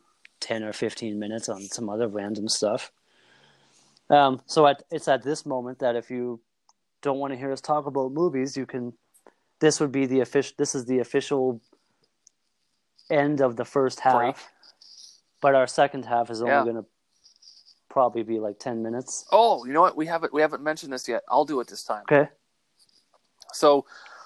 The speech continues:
Speaker 2: we are available on Apple, Google, Spotify, uh, Radio Public, Breaker, Pocket Casts, and we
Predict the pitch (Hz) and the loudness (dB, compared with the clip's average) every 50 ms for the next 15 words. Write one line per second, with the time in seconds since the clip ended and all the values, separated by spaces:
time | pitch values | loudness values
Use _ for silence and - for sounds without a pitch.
0 | - _ - 139 147 151 - - 139 139 151 165 - - 151 139 147 135 135 135 | -20 _ 0 4 4 6 8 8 8 8 6 4 2 -2 -4 -4 -4 -4 -4 -6
1 | 127 131 139 147 - - 131 127 120 117 113 110 113 113 _ _ _ _ _ _ | -8 -8 -8 -8 -4 -4 -4 -2 -4 -4 -8 -10 -16 -20 _ _ _ _ _ _
2 | _ _ _ _ _ _ _ _ _ - 123 123 117 - 127 127 147 165 165 _ | _ _ _ _ _ _ _ _ _ -6 -6 -6 -4 -6 -6 -6 -6 -8 -12 _
3 | _ _ _ _ _ _ _ - - 143 139 135 131 127 123 120 131 151 160 _ | _ _ _ _ _ _ _ -18 -12 -10 -8 -8 -6 -4 -4 -4 -4 -6 -8 _
4 | _ _ _ _ _ _ _ _ _ _ - - - - - 139 127 117 113 110 | _ _ _ _ _ _ _ _ _ _ -16 -16 -16 -6 0 0 0 0 0 -4
5 | - - 117 113 120 135 151 165 - _ _ _ _ _ _ _ _ _ _ _ | -6 -6 -4 -4 -4 -8 -12 -16 -20 _ _ _ _ _ _ _ _ _ _ _
6 | _ _ _ _ - 123 117 113 113 113 113 104 107 123 131 135 135 131 123 - | _ _ _ _ -6 -6 -6 -6 -6 -10 -12 -12 -10 -8 -8 -8 -8 -10 -10 -6
7 | - 143 127 143 165 175 - _ _ _ 135 120 110 - - 151 165 185 - _ | -4 -4 -4 -4 -6 -10 -14 _ _ _ -6 -6 -6 -6 -10 -10 -12 -12 -14 _
8 | _ - - 139 131 - - 127 - - 135 135 143 - - - - - - _ | _ -2 0 0 0 0 -4 -12 -4 -2 0 0 0 -2 -4 -12 -18 -20 -20 _
9 | _ _ _ _ _ _ _ _ - 135 139 135 135 131 135 135 139 135 135 135 | _ _ _ _ _ _ _ _ -4 -2 -2 -4 -6 -8 -8 -6 -6 -4 -4 -6
10 | 135 131 | -6 -8